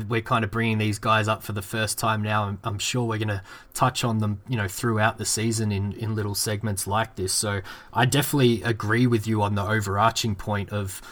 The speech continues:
having red flags attached to any prospect that's showing those kind of things. And again, that's why it's great that we get to watch these guys for a full college season, 'cause, uh, i-, if he's showing signs of that throughout the season,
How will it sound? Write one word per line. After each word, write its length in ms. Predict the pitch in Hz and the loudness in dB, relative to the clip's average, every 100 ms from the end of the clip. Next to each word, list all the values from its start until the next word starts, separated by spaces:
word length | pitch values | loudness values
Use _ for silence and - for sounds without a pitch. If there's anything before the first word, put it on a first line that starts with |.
| - | -12
having 400 | - 120 113 107 | 0 0 2 0
red 240 | 104 107 95 | 0 0 -2
flags 400 | 104 107 110 104 | 0 2 2 -2
attached 460 | 92 104 104 - | -2 -2 0 -2
to 200 | 101 98 | -2 -2
any 200 | 107 104 | -4 -4
prospect 540 | 98 107 101 - 98 - | -2 -2 -2 -4 -6 -6
that's 300 | 98 - - | -6 -6 -2
showing 460 | - 113 104 101 | -2 0 0 0
those 240 | 98 101 - | -2 -4 -2
kind 240 | 107 98 | -2 -2
of 60 | 92 | -4
things. 360 | 151 139 117 | -2 0 0
And 160 | 110 104 - - - | -2 -4 -8 -12 -6
again, 340 | 110 131 98 - | 0 0 0 -4
that's 240 | 107 - | -4 -2
why 200 | 110 107 | 0 0
it's 120 | 107 - | 0 -2
great 300 | 110 120 - | 0 0 -2
that 80 | |
we 100 | 104 | -4
get 160 | 113 113 | -4 -4
to 80 | 117 | -2
watch 220 | 110 117 | -2 -2
these 200 | 120 110 | -2 -2
guys 260 | - 107 107 | 0 0 0
for 200 | - 113 | -2 -4
a 60 | 104 | -4
full 200 | 110 107 | -4 -4
college 360 | - 107 101 | -2 -2 -2
season, 420 | - 113 120 98 | -2 -2 -2 -4
'cause, 340 | 92 101 95 - - - - - | -4 -4 -4 -8 -12 -20 -16 -6
uh, 220 | 98 98 | -4 -2
i-, 180 | 117 113 | -4 -4
if 180 | 120 - | -4 -2
he's 140 | 117 | -2
showing 400 | - 127 127 113 | 2 4 4 2
signs 400 | - 113 117 117 | 0 2 2 0
of 160 | 107 104 | -2 0
that 200 | 107 107 | 0 0
throughout 460 | - 104 104 117 | -4 0 0 0
the 80 | - | -2
season, 560 | - 101 104 98 95 | -4 -2 -2 -2 -4